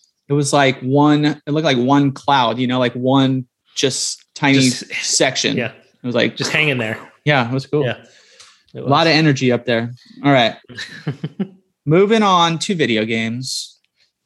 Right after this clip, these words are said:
Speaker 2: Nice.
Speaker 1: Tell us the state of your video games. Then we're gonna get into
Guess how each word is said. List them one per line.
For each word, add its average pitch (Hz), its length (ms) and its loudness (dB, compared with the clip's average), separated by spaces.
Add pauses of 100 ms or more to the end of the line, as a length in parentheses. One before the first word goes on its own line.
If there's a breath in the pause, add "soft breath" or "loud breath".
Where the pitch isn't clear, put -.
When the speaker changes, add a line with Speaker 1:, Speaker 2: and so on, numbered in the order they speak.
Speaker 2:
Nice. - 480 -18 (320)
Speaker 1:
Tell 156 200 2
us 151 180 0
the 151 100 2
state 147 240 0
of 147 60 2
your 143 180 4
video 135 320 2
games. 131 580 -2 (380)
Then 135 80 -4
we're 139 80 2
gonna 143 120 2
get 139 140 2
into 131 560 0